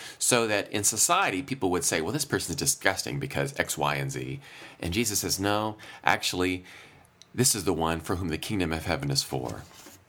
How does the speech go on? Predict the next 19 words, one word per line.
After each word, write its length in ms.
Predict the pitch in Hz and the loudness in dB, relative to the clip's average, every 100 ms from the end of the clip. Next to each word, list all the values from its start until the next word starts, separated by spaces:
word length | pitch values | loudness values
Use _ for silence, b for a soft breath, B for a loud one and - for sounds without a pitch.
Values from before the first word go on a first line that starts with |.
| - _ _ _ - - - _ _ - - - | -20 _ _ _ -20 -20 -20 _ _ -20 -16 -2
So 220 | - 151 | 4 4
what 480 | 143 - - 202 196 | 2 -6 0 0 4
do 160 | 143 127 | 2 2
we 180 | 120 | -2
do 240 | 113 113 120 | 0 0 2
with 140 | 101 | 2
that, 320 | 101 95 - - B B B - - | 2 2 -2 -14 B B B -14 -4
uh, 120 | 85 | 0
in 140 | 117 110 | 2 2
our 240 | 104 101 - | 4 2 2
own 360 | 104 101 95 - | 2 2 -2 0
lives? 320 | 82 69 69 | 0 2 2
What 260 | 113 143 131 | 2 0 0
do 160 | 113 | 0
we 320 | 104 104 104 B B | 2 0 -2 B B
and 140 | - - | -2 0
how 400 | 104 107 113 113 | 2 4 4 2
do 180 | 101 | 2
we 300 | 92 92 90 | 4 2 0